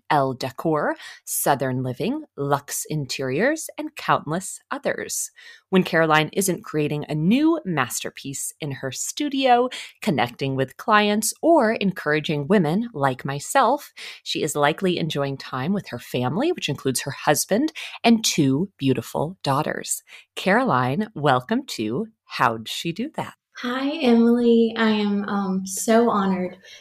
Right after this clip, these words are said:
Speaker 2: to be
Speaker 1: Oh.
Speaker 2: here, and <laughs> thank you for that awesome introduction.
Speaker 1: Oh.
Speaker 2: You're quite a hype woman.
Speaker 1: <laughs> Well,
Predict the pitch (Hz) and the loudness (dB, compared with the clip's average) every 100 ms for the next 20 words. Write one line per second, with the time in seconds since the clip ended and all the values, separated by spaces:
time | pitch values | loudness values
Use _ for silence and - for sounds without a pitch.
0 | - - - 220 220 220 214 240 233 202 | -6 2 6 6 6 4 4 4 4 2
1 | 220 - 254 254 233 233 233 208 190 190 | 2 6 8 8 8 8 6 6 4 4
2 | 202 220 226 208 196 190 196 175 160 - | 4 2 2 2 2 2 2 0 -2 -4
3 | - 180 233 - 202 - - 220 208 - | -4 0 0 2 0 0 6 6 6 2
4 | 214 208 - 208 - 196 190 214 202 190 | 4 4 2 0 2 2 2 0 0 2
5 | 208 277 - - - - - 285 - - | 4 2 0 -8 -2 -2 2 0 0 -4
6 | 214 - - - 311 277 381 277 262 | -10 -10 -8 0 4 6 8 6 6